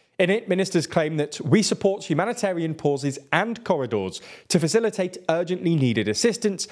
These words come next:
civilian movement, and the release of hostages. All parties must allow unimpeded humanitarian support for civilians. Considering that countries failed to come to an agreement on this at the U N only a few weeks ago,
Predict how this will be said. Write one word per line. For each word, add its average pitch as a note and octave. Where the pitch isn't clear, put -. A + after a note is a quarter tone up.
civilian C3+
movement, D#3+
and G3+
the -
release A2+
of G#2+
hostages. F#2
All A3
parties C#3+
must C#3+
allow C3
unimpeded D3+
humanitarian A#2+
support -
for F#2+
civilians. F#2+
Considering G#3
that G3
countries G3
failed F#3
to F3+
come F3
to D#3
an C#3+
agreement F3
on C3
this C3
at -
the B2
U B2+
N B2+
only C3
a A#2+
few A#2+
weeks A3+
ago, A2